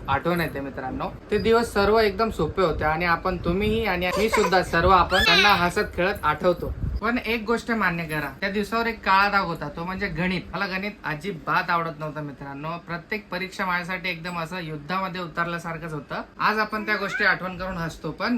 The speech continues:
मला माझ्या मुलीला एक वडील म्हणून त्या कुठल्याच विषयाबद्दल असं वाटू द्यायचं नाहीये. तर माझ्या चुलत भावाने सुद्धा हे भांजूचे क्लासेस सुरू केल्यावर मलाही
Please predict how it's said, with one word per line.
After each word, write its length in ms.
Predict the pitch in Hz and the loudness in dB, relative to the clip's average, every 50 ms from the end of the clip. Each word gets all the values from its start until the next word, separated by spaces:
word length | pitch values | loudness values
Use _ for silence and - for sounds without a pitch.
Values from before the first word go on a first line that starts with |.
| 196 - | -2 -4
मला 320 | - 151 156 165 180 202 208 | -4 -4 -4 0 0 0 0
माझ्या 320 | 190 180 175 175 185 196 | 2 0 -2 0 -2 -4
मुलीला 480 | 180 170 170 170 196 208 208 196 147 123 - | -4 -4 -4 -4 -4 -4 -2 -2 -2 -4 -6
एक 160 | 190 175 - | -10 -10 -6
वडील 320 | 156 156 165 170 208 226 220 | -2 0 0 2 0 0 0
म्हणून 340 | 220 220 214 214 220 220 | -2 -2 -2 -2 -4 -6
त्या 340 | 202 - - - 202 202 208 | -8 -12 -8 -4 -2 0 0
कुठल्याच 600 | 202 196 - - 165 156 180 208 226 220 220 - | -2 -2 -6 -10 -10 -6 -4 -4 -4 -4 -4 -6
विषयाबद्दल 720 | 196 185 180 170 - - 190 190 180 180 165 156 185 175 165 | -6 -6 -6 -6 -4 -4 -2 -2 -2 -4 -4 -4 -4 -4 -4
असं 180 | 156 - 175 | -6 -6 -4
वाटू 260 | 160 151 147 147 170 | -4 -4 -4 -4 -6
द्यायचं 320 | 165 165 160 151 - 160 151 | -6 -6 -6 -6 -6 -8 -8
नाहीये. 380 | 143 135 135 139 143 165 202 | -8 -8 -8 -8 -6 -6 -4
तर 60 | 233 226 | -2 2
माझ्या 380 | 233 208 202 196 202 226 226 | 4 4 4 4 2 0 -2
चुलत 280 | 208 - 185 185 196 202 | -4 -6 -6 -6 -6 -4
भावाने 360 | 180 175 165 165 170 175 180 | -4 -2 -2 0 -2 -2 -4
सुद्धा 260 | 170 - 175 160 180 | -8 -10 -8 -6 -4
हे 280 | 175 165 165 165 170 165 | -4 -2 -2 -2 -2 -4
भांजूचे 580 | 143 147 147 147 147 143 170 196 185 - 214 | -4 -4 -4 -4 -4 -4 -6 -8 -6 -6 -6
क्लासेस 500 | 202 - - 175 165 165 - 196 180 - | -6 -6 -6 -6 -6 -6 -6 -10 -12 -10
सुरू 120 | - 180 180 | -10 -10 -10
केल्यावर 500 | 175 170 170 160 156 165 165 175 175 175 | -8 -6 -6 -4 -4 -4 -4 -4 -6 -6
मलाही 360 | 160 151 151 160 170 185 - | -4 -4 -4 -4 -4 -6 -6